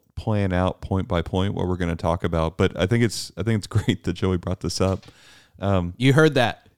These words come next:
Speaker 2: You
Speaker 1: <laughs> Yeah.
Speaker 2: <laughs> rewind
Speaker 1: Yeah.
Speaker 2: that.
Speaker 1: <laughs> Make
Speaker 2: I
Speaker 1: that a
Speaker 2: think it's
Speaker 1: drop.
Speaker 2: great that Joey, uh, had a great point. Go
Speaker 1: No,
Speaker 2: ahead.
Speaker 1: it's just I've been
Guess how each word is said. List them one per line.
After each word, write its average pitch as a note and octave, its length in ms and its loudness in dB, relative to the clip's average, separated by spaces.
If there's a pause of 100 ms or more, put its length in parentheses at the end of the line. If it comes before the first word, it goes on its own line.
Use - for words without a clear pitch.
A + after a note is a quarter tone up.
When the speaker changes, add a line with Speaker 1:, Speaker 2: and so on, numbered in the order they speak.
Speaker 2:
You D3+ 160 4
Speaker 1:
<laughs> A#2+ 120 6
Yeah. - 420 2
Speaker 2:
<laughs> - 80 2
rewind F#3+ 420 8
Speaker 1:
Yeah. F#3 40 6
Speaker 2:
that. F3+ 1500 2
Speaker 1:
<laughs> - 40 -16
Make A#2 240 0
Speaker 2:
I C#3+ 100 2
Speaker 1:
that - 40 6
a - 40 6
Speaker 2:
think G#3 180 4
it's E3 60 6
Speaker 1:
drop. A#2 200 6
Speaker 2:
great D3+ 380 4
that B2 180 2
Joey, B2+ 540 4
uh, A2 300 2
had A#2+ 180 2
a A2+ 60 0
great A2+ 280 0
point. G2+ 320 -6
Go - 80 -6
Speaker 1:
No, F3+ 80 4
Speaker 2:
ahead. A#3+ 200 6
Speaker 1:
it's D3 100 2
just D3+ 180 2
I've C3 160 4
been B2+ 220 0